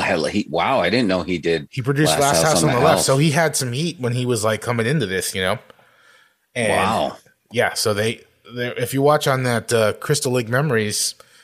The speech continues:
Speaker 2: he talks about just coming up with the pitch as Friday. If you thought, uh, Halloween was scary, wait till Friday the thirteenth. And, you know, they basically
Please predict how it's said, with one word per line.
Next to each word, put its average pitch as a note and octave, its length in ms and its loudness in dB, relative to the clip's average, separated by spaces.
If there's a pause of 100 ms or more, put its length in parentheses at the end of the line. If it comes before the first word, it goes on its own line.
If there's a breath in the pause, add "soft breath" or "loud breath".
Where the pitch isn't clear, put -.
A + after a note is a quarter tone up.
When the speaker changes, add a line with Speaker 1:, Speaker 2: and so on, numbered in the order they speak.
Speaker 2:
he A#2 120 -12
talks A#2+ 300 0
about G#2+ 400 0
just A#2 200 -2
coming A#2+ 300 -2
up A#2+ 160 -2
with A2+ 140 -4
the A2+ 80 -14
pitch C#3 400 -2
as - 280 -2 (360 soft breath)
Friday. A2+ 480 -2
If B2 260 -6
you A2+ 120 -8
thought, A2+ 320 0 (400)
uh, G#2 220 0
Halloween A2+ 500 0
was A2 120 -2
scary, G2 340 0
wait G2+ 260 -6
till G#2+ 160 -2
Friday G#2+ 340 0
the F#2+ 140 -2
thirteenth. - 640 -8 (480 soft breath)
And, F#2+ 280 -8
you F#2+ 80 -10
know, F2 140 -4
they G2 120 -10
basically G#2+ 580 -2